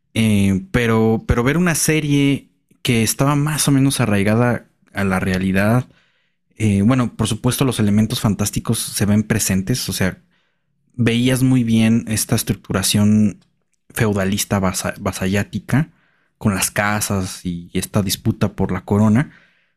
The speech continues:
pero ya después empiezas a poner cosas como, pues no sé, la,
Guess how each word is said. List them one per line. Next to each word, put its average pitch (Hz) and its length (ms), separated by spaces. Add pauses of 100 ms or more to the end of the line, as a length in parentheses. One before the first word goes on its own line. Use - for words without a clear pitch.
pero 127 160
ya 151 80
después 185 280
empiezas 170 380
a 143 160
poner 131 340
cosas 135 360
como, 98 680 (140)
pues 107 160
no 101 140
sé, - 260 (220)
la, 92 600